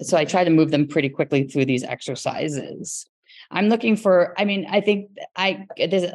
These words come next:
the other example I tend to give for parents too is I could lift a hundred pound weight once. It doesn't mean I can sustain that movement.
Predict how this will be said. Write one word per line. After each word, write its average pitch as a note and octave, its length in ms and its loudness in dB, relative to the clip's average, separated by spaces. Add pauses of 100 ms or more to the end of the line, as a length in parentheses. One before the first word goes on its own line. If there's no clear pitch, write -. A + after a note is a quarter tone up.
the E3+ 140 2
other F3+ 260 4
example D#3+ 340 0
I D3+ 120 0
tend C#3+ 240 -2
to C#3 80 2
give C#3 440 4 (240)
for D3+ 120 0
parents C3+ 420 0
too F3 140 2
is D3 240 4
I F#3 120 0
could G3 200 0
lift E3+ 260 2
a D#3 60 2
hundred C#3+ 400 -2
pound C#3+ 280 2
weight C3+ 280 0
once. C#3+ 420 0
It E3 160 -8
doesn't D#3+ 340 2
mean D3+ 160 4
I D3 100 2
can D3 180 -2
sustain C3 560 0
that B2 220 -2
movement. C3 760 -4